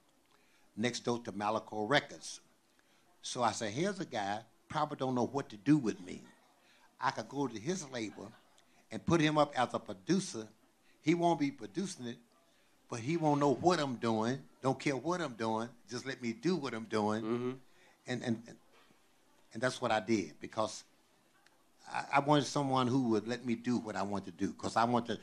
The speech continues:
Speaker 1: try this thing out. So I, I record this record called Sue, you know?
Speaker 2: Mm-hmm.
Speaker 1: And it, and it went like, there was a girl that I wrote about.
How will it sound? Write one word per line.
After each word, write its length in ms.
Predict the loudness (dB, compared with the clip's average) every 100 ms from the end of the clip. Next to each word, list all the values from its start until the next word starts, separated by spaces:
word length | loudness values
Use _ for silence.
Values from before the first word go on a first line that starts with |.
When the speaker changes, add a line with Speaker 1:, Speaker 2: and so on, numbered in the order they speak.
| -10 -12
Speaker 1:
try 320 | 0 4 4
this 180 | 2 -4
thing 320 | -4 -4 0
out. 200 | -2 -4 -16 -20 -18
So 160 | -2 4
I, 140 | 4 4 4
I 80 |
record 480 | 4 2 2 2 2
this 160 | 0 -4
record 340 | 0 0 -2 -12 _ _ _ _ _ -2
called 300 | 2 2 0
Sue, 380 | -2 -2 -2 -4 -16 _ _ _ _ _ -10
you 100 | -2
know? 300 | 2 0 -2 -4
Speaker 2:
Mm-hmm. 260 | 0 0 -2 -14 -20 -8
Speaker 1:
And 120 | -6
it, 100 | -4
and 120 | -6
it 80 | -6
went 220 | -4 -2
like, 220 | 0 0 -2 _ _ _ _ -4
there 100 | -2
was 160 | -2
a 60 | -4
girl 600 | 0 2 4 2 0 -6 -18 _ _ _ _ _ _ -4
that 100 | 2
I 80 | 4
wrote 280 | 6 4
about. 440 | 4 2 2 2